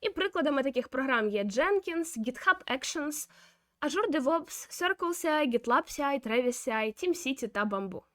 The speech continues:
Серед них є безкоштовні, є платні. Практику ми будемо розглядати на Jenkins. І загалом, що робить ця програма? Вона бере ось цей пайплайн, тобто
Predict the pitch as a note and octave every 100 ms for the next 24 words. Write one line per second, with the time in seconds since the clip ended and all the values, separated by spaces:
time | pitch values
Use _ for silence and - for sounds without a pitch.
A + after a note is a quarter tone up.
0 | _ _ _ _ _ - _ _ - D#4
1 | D#4 C#5 - G4+ F4 - D4+ - A3 G#3
2 | G3 G#3 G4 D4 G3 - - - _ _
3 | C#4+ G#4+ G#4 - C#4 B3+ D#4+ F4 B3 A3
4 | A3 A#3+ F4 C4 C4 A#3 G3 F3+ - F3+
5 | - _ _ _ _ _ - C#4+ D4+ D#4+
6 | A4+ D5 - E4 E4 C4 C4 D4 B3+ A#3
7 | A#3 G3+ F3+ F#3 A4 - - _ B3 D#4+
8 | G4+ F4+ C#4 C#4+ A#3+ G#3 _ _ _ B3
9 | - - C#4 A3 - G#3+ G#3+ B3 D#4+ B4+
10 | A4+ A3+ - A3 A3